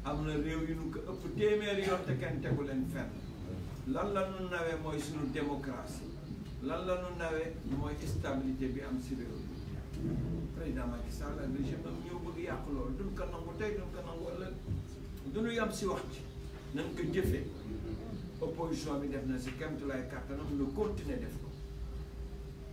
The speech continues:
Si biir initiative Gor Sa Wax Ja, bi mu weddee kàddoom koo xam ne àddina bi yëpp dañ ko doon bàkkoo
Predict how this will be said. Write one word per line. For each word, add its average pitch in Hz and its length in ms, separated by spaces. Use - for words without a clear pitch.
Si 156 140
biir 180 500
initiative 147 840
Gor 180 240
Sa - 200
Wax 147 180
Ja, 131 100
bi 143 100
mu 165 300
weddee 156 580
kàddoom 139 540
koo 143 160
xam 139 260
ne 151 140
àddina 156 380
bi 147 160
yëpp 214 180
dañ 165 220
ko 160 80
doon 147 320
bàkkoo - 380